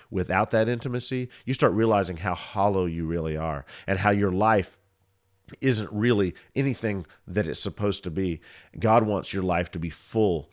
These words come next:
more abundant, with the reality, with the, the just overwhelming sense of strength and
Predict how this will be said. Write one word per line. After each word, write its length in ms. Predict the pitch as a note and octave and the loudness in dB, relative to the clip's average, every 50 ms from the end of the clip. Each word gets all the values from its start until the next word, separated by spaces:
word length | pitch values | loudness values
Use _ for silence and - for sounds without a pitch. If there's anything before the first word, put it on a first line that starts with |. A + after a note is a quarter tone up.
| _ _ _ _ _ _ _ _ _ - | _ _ _ _ _ _ _ _ _ -8
more 420 | - G#2 A#2 B2+ C3+ C3+ C3+ B2+ | -4 0 2 4 6 6 6 4
abundant, 680 | - F#2 D#2 D2 C#2+ D2 F#2+ G2+ G#2+ G2+ E2 D2+ C#2+ - _ _ _ - - - - _ | 2 0 -4 -6 -4 -2 0 0 0 0 -2 -4 -6 -8 _ _ _ -20 -20 -20 -14 _
with 360 | - G#2+ A2+ G#2 F2+ - - - _ _ _ _ _ _ _ _ - | 2 4 4 4 4 2 -4 -20 _ _ _ _ _ _ _ _ -8
the 180 | G2+ F2+ F#2+ | -4 -2 0
reality, 760 | F2 F#2 F#2+ F#2+ F#2+ F#2+ A2 A#2 A#2+ A#2+ A2+ - - B2 A#2 | 0 0 2 2 4 4 6 6 6 6 4 2 2 0 2
with 340 | G#2+ G2+ G2 F#2+ F2+ D#2+ - | 2 2 2 0 0 -2 -6
the, 320 | - D#2+ D#2+ F2 D#2 C#2+ - - - - _ _ - | -10 -6 -6 -4 -4 -6 -8 -14 -20 -20 _ _ -6
the 120 | F#2+ F2 C#2+ C2+ | -6 -6 -6 -4
just 360 | G2 G#2+ A#2+ G2+ - - - _ _ _ _ _ - | -2 0 0 0 0 -4 -8 _ _ _ _ _ 4
overwhelming 800 | C#3 C#3+ D3+ B2+ C3 B2 A#2 A#2 A#2+ B2 B2 A#2 A2 G2 F#2+ F#2 | 6 6 6 6 6 4 4 4 4 4 2 2 0 -2 -2 -2
sense 540 | - - - A#2 A2+ A2 F#2 - - - - | -2 -2 0 0 -2 -2 -4 -4 -6 -6 -4
of 420 | - F2+ G2 F#2 F2+ E2+ D2+ - _ - _ _ _ _ - | -4 -4 -2 -2 -2 -4 -6 -10 _ -20 _ _ _ _ -8
strength 880 | - - - - - - - B2 C3 B2+ A#2 F#2 - - - - - _ _ _ _ _ _ - | -4 -2 -2 -2 -4 -2 -2 0 2 2 0 -2 -4 -10 -20 -20 -20 _ _ _ _ _ _ -4
and 420 | G#2+ G#2+ G2+ G2 F#2 F2+ F2 E2 | -2 0 0 0 0 0 -2 -4